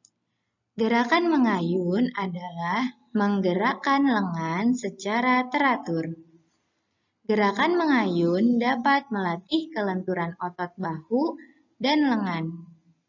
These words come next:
Nah, teman-teman, ada beberapa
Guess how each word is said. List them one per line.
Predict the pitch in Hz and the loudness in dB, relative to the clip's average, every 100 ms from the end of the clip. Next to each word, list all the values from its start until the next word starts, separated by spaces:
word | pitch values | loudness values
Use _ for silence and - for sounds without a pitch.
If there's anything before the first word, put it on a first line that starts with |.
| _ _ _ _ _ _ _ _ _ _ _ _ _ _ _ _ _ _ _ _ _ - | _ _ _ _ _ _ _ _ _ _ _ _ _ _ _ _ _ _ _ _ _ -4
Nah, | 202 196 185 | 0 2 0
teman-teman, | 190 190 233 311 226 185 220 226 - - - | 0 2 2 4 4 4 0 -2 -6 -12 -4
ada | 196 185 240 | -2 0 0
beberapa | 254 202 202 190 196 | 0 0 -2 -2 -4